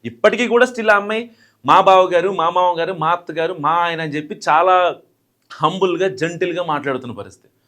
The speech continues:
So, ఒక్కసారి అర్థం చేసుకుంటే పెద్ద కొడుకు స-, పెద్ద కొడుక్కి పిల్లలు లేరు ఫ్యామిలీ కోసం,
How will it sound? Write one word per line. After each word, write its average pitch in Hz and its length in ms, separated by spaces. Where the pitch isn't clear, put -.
So, 135 80
ఒక్కసారి 170 400
అర్థం 175 220
చేసుకుంటే 180 380
పెద్ద 139 200
కొడుకు 226 340
స-, 202 280
పెద్ద 147 140
కొడుక్కి 226 340
పిల్లలు 202 320
లేరు 190 300
ఫ్యామిలీ 185 280
కోసం, 175 380